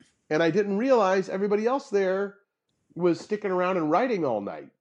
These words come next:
I had no idea. And, and I, and I didn't know that we had as much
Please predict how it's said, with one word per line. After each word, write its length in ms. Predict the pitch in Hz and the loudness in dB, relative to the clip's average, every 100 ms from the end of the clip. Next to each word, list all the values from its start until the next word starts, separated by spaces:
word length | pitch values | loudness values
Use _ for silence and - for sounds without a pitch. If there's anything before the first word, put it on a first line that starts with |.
| _ _ _ | _ _ _
I 100 | 220 | -6
had 180 | 233 208 | -4 -2
no 180 | 220 220 | 0 0
idea. 420 | 220 254 226 - _ _ _ _ _ _ _ _ _ _ _ _ _ _ _ _ _ _ _ | -2 -2 -4 -8 _ _ _ _ _ _ _ _ _ _ _ _ _ _ _ _ _ _ _
And, 220 | 147 160 | -2 0
and 160 | 156 175 | 2 0
I, 40 | |
and 160 | 175 185 | 2 2
I 80 | 185 | 2
didn't 280 | 202 196 196 | 0 -2 0
know 140 | 196 | 0
that 100 | 185 | 0
we 160 | 165 175 | -2 -4
had 460 | 175 170 170 147 - - _ - | -2 0 -2 -4 -12 -20 _ -4
as 220 | 156 139 | -4 -2
much 380 | 160 165 160 | -4 -4 -4